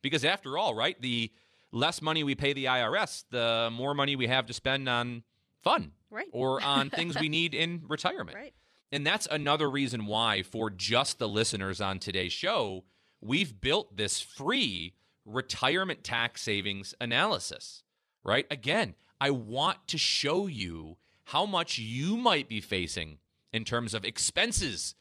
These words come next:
Speaker 1: in retirement from a tax perspective,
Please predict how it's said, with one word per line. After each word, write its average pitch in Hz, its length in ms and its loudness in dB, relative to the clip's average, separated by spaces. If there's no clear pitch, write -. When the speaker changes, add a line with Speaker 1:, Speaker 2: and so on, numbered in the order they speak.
Speaker 1:
in 147 140 -2
retirement 147 560 0
from 117 120 -6
a 110 60 0
tax 143 420 -4
perspective, 123 720 -2